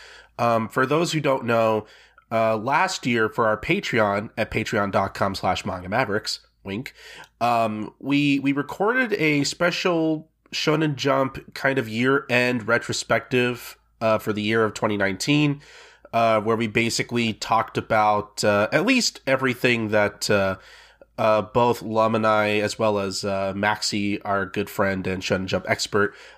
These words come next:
uh, were all reading in Jump at the time. Uh, it basically tried to cover as much as we could,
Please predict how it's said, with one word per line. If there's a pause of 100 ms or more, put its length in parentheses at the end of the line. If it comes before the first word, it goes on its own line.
uh,
were
all
reading
in
Jump
at
the
time. (460)
Uh,
it
basically
tried
to
cover
as
much
as
we
could,